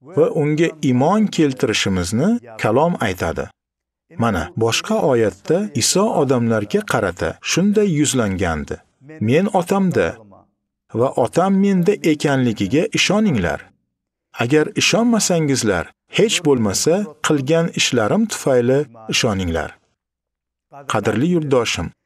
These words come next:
Iso Masihning Xudo bilan birligiga ishonishingiz uchun yana qanday guvohlik lozim? Hech bo'lmaganda shu paytgacha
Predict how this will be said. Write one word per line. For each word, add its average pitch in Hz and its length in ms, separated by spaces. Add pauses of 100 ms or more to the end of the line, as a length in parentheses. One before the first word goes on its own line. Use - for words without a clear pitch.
(140)
Iso 160 280
Masihning 151 680 (220)
Xudo 143 400
bilan 165 400
birligiga 135 680 (180)
ishonishingiz 131 840
uchun 82 300 (340)
yana 139 320
qanday 208 500
guvohlik 139 580
lozim? 98 400 (540)
Hech 208 280
bo'lmaganda 147 720 (380)
shu - 240 (120)
paytgacha 156 640